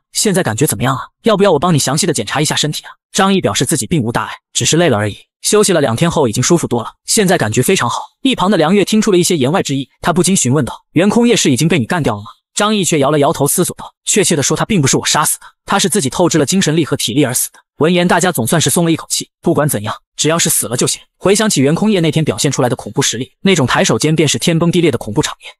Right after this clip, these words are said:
基本上已经超出了他对艺人的理解范畴。梁月问出了自己最想要问的问题：“你是不是已经吸收了他的本源？”张毅点了点头，其他人顿时也是恍然大悟。陆可然兴奋地说道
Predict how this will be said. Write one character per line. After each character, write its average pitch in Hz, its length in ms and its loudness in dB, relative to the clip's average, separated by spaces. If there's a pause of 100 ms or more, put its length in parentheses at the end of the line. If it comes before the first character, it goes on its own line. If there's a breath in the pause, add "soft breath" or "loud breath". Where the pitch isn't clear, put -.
基 247 140 -2
本 165 140 0
上 170 200 0
已 127 40 2
经 147 120 0
超 190 160 0
出 196 120 2
了 165 80 2
他 170 100 -2
对 160 140 2
艺 175 80 -2
人 131 160 2
的 135 80 0
理 135 100 2
解 120 100 -2
范 120 140 -4
畴。 - 140 -14 (180)
梁 175 220 2
月 226 80 4
问 202 120 4
出 190 120 0
了 185 80 2
自 160 120 -2
己 - 80 -4
最 214 160 0
想 107 140 -2
要 117 80 0
问 180 140 2
的 120 60 0
问 113 120 -2
题 - 120 -18 (160)
：“你 135 100 2
是 - 120 0
不 175 80 2
是 170 120 2
已 131 60 2
经 139 120 -2
吸 - 160 -2
收 196 140 2
了 160 80 2
他 - 100 -2
的 143 60 -4
本 98 120 -8
源？” - 100 -20 (280 loud breath)
张 180 180 2
毅 190 60 2
点 113 140 0
了 131 80 0
点 113 100 -2
头， - 240 -14 (120)
其 - 180 -2
他 214 120 0
人 190 140 2
顿 196 160 2
时 180 140 2
也 127 100 2
是 - 100 0
恍 110 160 -6
然 107 140 -4
大 135 140 -2
悟。 - 80 -14 (160)
陆 277 120 4
可 156 140 2
然 143 100 4
兴 240 200 0
奋 220 100 0
地 139 60 0
说 139 160 0
道 - 180 -10